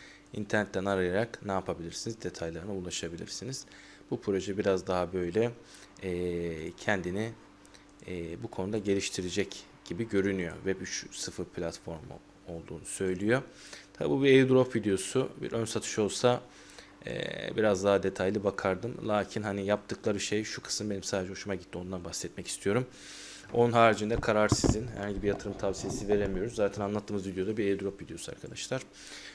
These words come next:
Şimdi verdiğim linkten ne yapacaksınız? Giriş yapacaksınız. Ee, bir günü var zaten, çok günü yok. Ee, toplam,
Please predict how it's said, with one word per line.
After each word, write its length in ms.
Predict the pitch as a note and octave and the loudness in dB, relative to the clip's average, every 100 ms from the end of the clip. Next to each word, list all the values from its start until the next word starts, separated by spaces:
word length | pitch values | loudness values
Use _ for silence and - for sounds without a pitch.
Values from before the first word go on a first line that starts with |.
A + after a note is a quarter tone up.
| - | -12
Şimdi 260 | - A#2+ | -4 4
verdiğim 420 | A#2+ B2 B2 A#2+ B2 | 10 10 10 4 4
linkten 380 | A2+ - A2 | 2 2 2
ne 40 | A2+ | 4
yapacaksınız? 500 | G#2+ - F#2 A#2+ G#2 | 2 0 -4 -4 -2
Giriş 280 | G2+ G2 F#2+ | -2 -2 -4
yapacaksınız. 760 | E2+ - E2 - A2+ B2+ - - - - - - - - - | -6 -10 -10 -4 -2 0 -2 -6 -18 -18 -18 -18 -20 -8 2
Ee, 1600 | G2+ G2 F#2+ F#2 F#2+ F2+ E2+ G1+ G1+ G1+ G1+ G1+ G#1 G1+ G#1+ G#1 | 4 6 4 2 -2 -4 -4 -4 -6 -6 -6 -6 -6 -6 -6 2
bir 80 | C3 | 4
günü 220 | A#2 G#2 | 4 4
var 140 | F#2+ F#2 | 2 2
zaten, 360 | F#2+ F#2+ G#2 | 2 0 -2
çok 300 | G2 A#2+ - | -4 -4 -2
günü 180 | A2 G2+ | 0 4
yok. 420 | G#2+ B2+ - - - - - - - - - | 4 2 -2 -12 -18 -20 -20 -20 -20 -20 -12
Ee, 400 | - G1+ G1+ G1+ - - - - | -10 -8 -8 -8 -8 -8 -10 4
toplam, 560 | B2+ A#2+ A#2 A#2 A#2 | 4 6 8 8 6